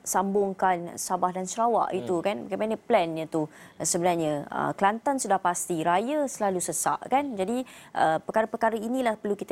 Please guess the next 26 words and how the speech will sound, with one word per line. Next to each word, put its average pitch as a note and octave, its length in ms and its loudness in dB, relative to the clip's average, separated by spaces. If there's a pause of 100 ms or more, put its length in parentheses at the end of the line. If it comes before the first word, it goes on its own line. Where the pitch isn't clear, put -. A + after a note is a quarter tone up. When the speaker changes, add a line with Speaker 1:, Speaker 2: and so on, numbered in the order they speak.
Speaker 1:
lihat G3 320 2
sebab F#3 160 0
kita G3 240 -4
tidak - 160 -2
mahu G#3 480 -2
negara F3+ 240 2
jiran F3 320 0
kita, G#3 400 2
uh, - 400 -12
seperti - 320 -2
Indonesia, A3 640 0
Thailand, G3 480 0
lebih C#4+ 160 0
ke C4+ 80 0
hadapan B3 560 2
dalam F3+ 240 -6
pengangkutan G3 400 -4
awam G3+ 400 4
daripada F#3+ 240 -6
neg-, F#3+ 240 -6
negara G3 320 2
kita, G3+ 240 0
Malaysia G3 480 2
kan, A3 160 0
yang, G3+ 160 -4
yang, F3+ 120 -2